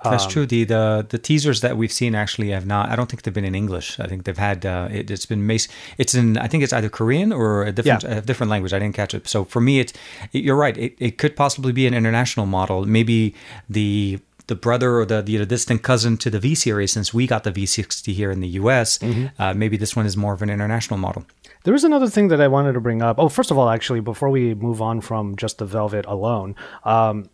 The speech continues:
Speaker 1: Mm-hmm.
Speaker 2: like, the design of this thing, like, I, there, there's, there are these teasers that are showing it, this raindrop triple camera design. Like,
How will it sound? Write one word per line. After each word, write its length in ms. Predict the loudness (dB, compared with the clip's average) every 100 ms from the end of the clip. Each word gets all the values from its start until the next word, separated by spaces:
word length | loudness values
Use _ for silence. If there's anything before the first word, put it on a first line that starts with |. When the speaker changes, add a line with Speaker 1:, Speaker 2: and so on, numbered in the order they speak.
| 0
Speaker 1:
Mm-hmm. 140 | 4
Speaker 2:
like, 200 | 4 4
the 80 | 0
design 480 | 2 2 2 4 2
of 120 | 2
this 180 | -2 -2
thing, 180 | -2
like, 220 | -2 -2 -4
I, 140 | -6
there, 180 | -4 -4
there's, 340 | -2 -4 -4
there 120 | -4
are 40 | -2
these 160 | -2 -2
teasers 340 | -2 0 0
that 100 | -2
are 60 | -4
showing 360 | -2 -2 0
it, 100 | -2
this 160 | -4 -8
raindrop 880 | -6 -2 0 0 2 2 4 2 -4
triple 320 | -6 -4 -4
camera 360 | -4 -4 -4 -2
design. 520 | -2 -4 -6 -4 -2
Like, 260 | -2 -2